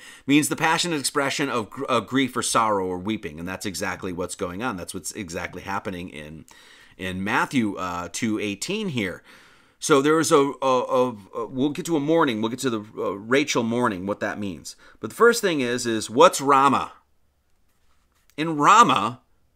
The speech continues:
was there a voice heard? What's Ramah? Once again, this is, we just covered how the Bible is basically saying, "Hey, look into comparative mythology." This is like, this comes out of Egypt. Where does all this stuff actually come from?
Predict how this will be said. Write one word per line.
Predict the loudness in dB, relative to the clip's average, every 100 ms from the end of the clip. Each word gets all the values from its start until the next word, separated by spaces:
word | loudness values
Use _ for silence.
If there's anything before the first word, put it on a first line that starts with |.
| -2
was | 0 4
there | 4 4
a |
voice | 4 0 0
heard? | -6 -4
What's | -2 -2 2
Ramah? | 2 2 0 -4 -12 _ -20 _ _
Once | -4 -2
again, | -2 0 0 -2 -8 _ -2
this | 2 2 2
is, | -2 -4
we | -4 -2
just | 0 -2
covered | 2 0 2 -2 -4
how | -4 -4 -4
the | -4
Bible | -4 -4 -4
is | -4
basically | -8 -10 -8 -8 -8
saying, | -8 -8 -6
"Hey, | -6 -6 -10 _ _ -14
look | 0 0 0
into | -4 -4
comparative | -4 -2 -2 -2
mythology." | -4 -4 -2 -2 -4 -6 -8 _ _
This | -4 0
is |
like, | 0
this | 0 -2
comes | -2 -2
out | 0 -2
of | -4
Egypt. | -6 0 0 0 -6 _ _ 4
Where | 6
does | 6 6
all | 6 6
this | 4
stuff | 2 0
actually | 0 0 -2
come | -2 -4
from? | 0 -2 -2